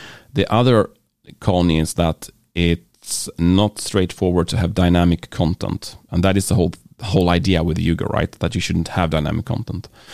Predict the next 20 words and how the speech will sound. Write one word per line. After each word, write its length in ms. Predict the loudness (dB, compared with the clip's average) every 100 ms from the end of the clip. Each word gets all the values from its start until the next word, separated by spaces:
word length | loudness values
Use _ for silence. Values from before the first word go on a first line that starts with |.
| -8
But 160 | -6 0
sometimes 520 | 2 2 4 2 2
you 80 | 2
want 240 | 2 2
to 80 | -2
do 260 | -2 0 0
that, 300 | -2 -8 -2
and 100 | 2
then 140 | 4
you 100 | 4
may 260 | 4 2 2 0
want 220 | 0 2 0
to 100 | 0
be 120 | 0
able 220 | 0 -2
to 140 | -6
put 260 | -6 -6 -2
in 180 | 0 2
user 380 | 2 0 -2 -8
comments. 680 | -2 2 2 2 -4 -10